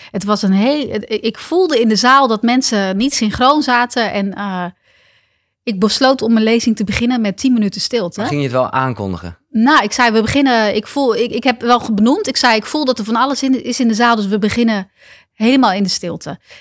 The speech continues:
Speaker 1: En dan aan het begin is het heel onrustig, hè?
Speaker 2: Ja.
Speaker 1: En dan heb ik inmiddels geleerd, zeker met een grote zaal, je moet daar doorheen.
Speaker 2: Ja.
Speaker 1: En, eh, we hebben ook wel eens tijdens touravonden zeven minuten stilte, dat mensen echt achteraf boos waren. "Waarom zo lang stil?"
Speaker 2: Ja, ja, ja.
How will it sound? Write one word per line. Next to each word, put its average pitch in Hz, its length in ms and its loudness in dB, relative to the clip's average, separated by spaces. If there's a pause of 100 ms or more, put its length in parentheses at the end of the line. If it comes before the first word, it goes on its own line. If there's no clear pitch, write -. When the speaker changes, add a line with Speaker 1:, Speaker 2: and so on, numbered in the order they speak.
Speaker 1:
En 214 120 -2
dan 208 160 0
aan 214 120 0
het 185 120 -2
begin 214 400 0
is 202 140 -2
het 202 100 -6
heel 233 440 -4
onrustig, 214 680 0
hè? 240 60 0
Speaker 2:
Ja. 170 140 0
Speaker 1:
En 208 120 -2
dan 214 240 -4 (120)
heb 233 140 0
ik 240 100 -4
inmiddels 240 320 2
geleerd, 233 420 0
zeker 285 260 0
met 240 120 0
een 214 60 -2
grote 220 300 -2
zaal, 226 240 2
je 233 120 2
moet 240 180 2
daar 220 200 2
doorheen. 196 640 -2
Speaker 2:
Ja. - 160 -20 (340)
Speaker 1:
En, 220 240 -2
eh, - 60 -4 (400)
we 214 60 0
hebben 214 180 0
ook 240 100 -4
wel 233 100 0
eens 208 120 0
tijdens 208 300 0
touravonden 208 580 0
zeven 240 300 2
minuten 208 240 0
stilte, 220 320 -4
dat 202 120 -6
mensen 208 260 -10
echt - 200 -18
achteraf 196 400 -12
boos 214 440 -2
waren. 208 440 -4
"Waarom 262 480 0
zo 247 320 -2
lang 226 240 -2
stil?" 262 440 -2
Speaker 2:
Ja, 110 60 -10
ja, 107 80 -8
ja. 98 120 -8